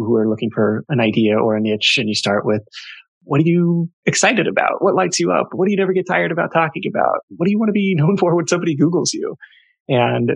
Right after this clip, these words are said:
I had been writing a little personal blog at that time. And some of the most fun articles for me were these ones that would deconstruct what I thought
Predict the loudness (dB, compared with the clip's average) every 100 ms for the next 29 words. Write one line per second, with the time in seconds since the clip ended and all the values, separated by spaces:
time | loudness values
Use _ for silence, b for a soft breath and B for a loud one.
0 | -6 _ _ -2 0 0 2 0 2 0
1 | 0 0 -2 -4 _ _ _ _ -2 0
2 | 0 0 -2 0 2 2 0 -4 _ _
3 | _ _ _ -6 0 0 0 -2 -4 -4
4 | -6 -6 -2 -2 0 0 0 2 0 -4
5 | -2 0 0 -2 -4 _ 0 0 2 0
6 | -2 -2 -2 0 0 0 0 2 0 0
7 | 0 0 0 0 0 0 0 0 -2 B
8 | B B -2 0 2 2 2 2 0 -4
9 | -14 _ _ _ -2 2 2 0 0 0
10 | 0